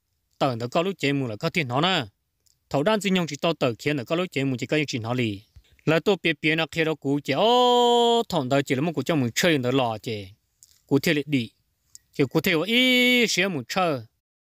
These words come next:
Xã cho khó cụ tụ lòng câu thổ u, cho kế sinh cho, cụ chuyển cho cân cầu. Tới khi xã cho cụ bao nhiêu mi nhọ.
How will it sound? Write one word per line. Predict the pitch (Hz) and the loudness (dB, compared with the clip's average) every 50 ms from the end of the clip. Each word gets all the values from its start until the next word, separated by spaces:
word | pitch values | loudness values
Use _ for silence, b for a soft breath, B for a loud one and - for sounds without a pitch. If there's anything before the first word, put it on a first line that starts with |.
| _ _ | _ _
Xã | - - 151 160 180 175 | -6 -2 -2 -2 -2 -2
cho | - - 196 185 180 175 170 165 151 135 - - | 0 0 2 2 2 2 0 -2 -4 -8 -8 -2
khó | 143 156 185 185 | 0 0 2 0
cụ | 165 - 156 160 | 0 -2 -6 -4
tụ | - 156 139 | -4 -2 0
lòng | 139 143 147 | 0 0 2
câu | 208 202 185 | 2 0 0
thổ | - 139 117 - | 0 -4 -6 -2
u, | 185 202 208 214 208 190 | 0 2 4 4 2 2
cho | - 190 170 - | 2 0 0 2
kế | 147 143 | 0 0
sinh | - - 202 190 | 0 0 0 0
cho, | 160 160 151 147 139 | 2 2 2 2 0
cụ | 127 - 151 147 | -2 -4 -6 -6
chuyển | - 131 117 | -4 -4 -2
cho | 127 156 151 | 0 0 0
cân | - 170 156 151 | 0 -2 -2 0
cầu. | 139 135 127 123 117 113 117 131 - - | 0 0 0 0 -2 -6 -10 -12 -4 0
Tới | 202 202 | 0 2
khi | - 147 147 151 151 - | 2 2 2 2 0 0
xã | - 143 151 147 | 0 0 0 0
cho | - - 165 156 147 135 | 0 0 0 0 0 -2
cụ | - 139 139 - | -4 -8 -4 -2
bao | 180 175 | -2 -2
nhiêu | 160 131 113 | 0 -2 -2
mi | 127 147 151 | -2 0 0
nhọ. | 151 143 127 113 98 92 | 2 2 0 0 -4 -8